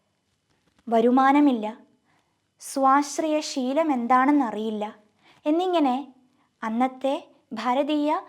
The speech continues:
സ്ത്രീത്വത്തിൻ്റെ അവസ്ഥ ലജ്ജിപ്പിക്കുന്നതാണ്, വളരെ ദയനീയമാണ് എന്നിങ്ങനെ കാതറിൻ മേയോ എന്ന അമേരിക്കൻ വനിത വിമർശിക്കുന്നുണ്ട്.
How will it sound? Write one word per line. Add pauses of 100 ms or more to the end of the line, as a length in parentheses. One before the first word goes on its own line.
(140)
സ്ത്രീത്വത്തിൻ്റെ
അവസ്ഥ (680)
ലജ്ജിപ്പിക്കുന്നതാണ്, (1000)
വളരെ
ദയനീയമാണ് (160)
എന്നിങ്ങനെ (1800)
കാതറിൻ
മേയോ (100)
എന്ന
അമേരിക്കൻ
വനിത (1700)
വിമർശിക്കുന്നുണ്ട്.